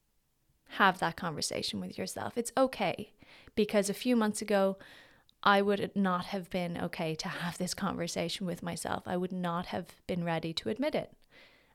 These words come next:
And that's okay. Um, but, you know, our thoughts, they become our beliefs, you know?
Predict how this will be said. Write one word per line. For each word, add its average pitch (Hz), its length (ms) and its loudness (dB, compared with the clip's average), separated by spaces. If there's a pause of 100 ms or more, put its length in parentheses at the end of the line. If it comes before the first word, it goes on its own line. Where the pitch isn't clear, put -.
And 208 120 0
that's 214 240 4
okay. 233 440 -2 (720)
Um, 175 640 0 (1400)
but, 214 120 2
you 214 100 2
know, 202 320 2
our 220 160 6
thoughts, - 800 0 (340)
they 196 120 2
become 180 560 -2
our 185 120 2
beliefs, 175 580 -4
you 185 80 -6
know? 180 360 0